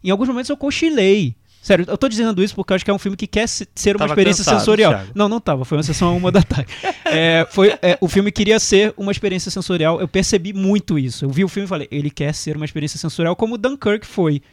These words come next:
Speaker 1: Dunkirk me levou na experiência sensorial. Por mais que eu tenha N ressalvas em relação ao que o Nolan quis fazer. Então, quando o amigo do Chico fala, "Eu admirei, realmente, é interessante a proposta do filme, mas Dan-, mas a Apollo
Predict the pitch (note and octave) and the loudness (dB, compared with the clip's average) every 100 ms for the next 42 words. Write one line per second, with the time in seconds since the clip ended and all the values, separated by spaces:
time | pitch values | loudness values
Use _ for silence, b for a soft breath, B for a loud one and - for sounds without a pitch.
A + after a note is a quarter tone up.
0 | b b F#3+ A#3+ - G3+ C4+ - C3+ - | b b -2 -2 0 0 0 -4 -12 -10
1 | - E3 G3 A#3 F#3 G#3 - F#3+ G3+ F#3+ | -4 0 0 0 -2 -2 -6 -6 -4 -6
2 | G3 G#3+ G#3 A3 B3 D3+ - b b - | -8 -10 -6 -2 0 -2 -4 b b 0
3 | D#3+ D#3 E3+ A3 A3 A3 A3 F3+ G3+ A#3+ | 2 4 2 -2 -4 -6 -4 -4 -2 0
4 | B3 - F3 E3+ F#3 G3 G3 G3+ G3+ - | 0 0 0 0 -2 -2 0 0 -2 -4
5 | F#3 G3 G3+ G#3+ G#3+ A3 b b b F3+ | -4 -4 -4 -4 -4 -6 b b b 2
6 | G3 G#3 G3+ G#3 B3 A3 D#3 B2+ b b | 4 4 0 -4 -4 -2 -4 -6 b b
7 | b b F#3 A3+ C#4 B3+ - - G3 A3+ | b b -2 2 2 0 -4 -4 -4 -2
8 | D4 - F3+ E3+ D3+ D3+ D3+ D3+ D3+ - | -4 0 0 0 -4 -4 -4 -6 -8 -6
9 | C#3 C3+ - C4 C#4+ A#3 C4 C#4+ B3 G#3+ | -4 -4 -4 0 2 0 0 2 2 2
10 | G#3 F#3 F#3+ G#3+ A3 E3+ - C#3+ C#3+ E3+ | 0 -2 0 0 2 -2 -2 -4 -2 -2
11 | F#3+ F3+ E3 C3 C3+ C#3 C3+ D3 C#3+ C#3+ | -2 -4 -2 -4 -4 -4 -4 -4 -4 -4
12 | C3 B B B B D#3+ C#3+ D#3+ E3 D#3+ | -6 B B B B 0 2 2 0 0
13 | D3+ D3+ - E3+ E3+ | 4 2 2 0 2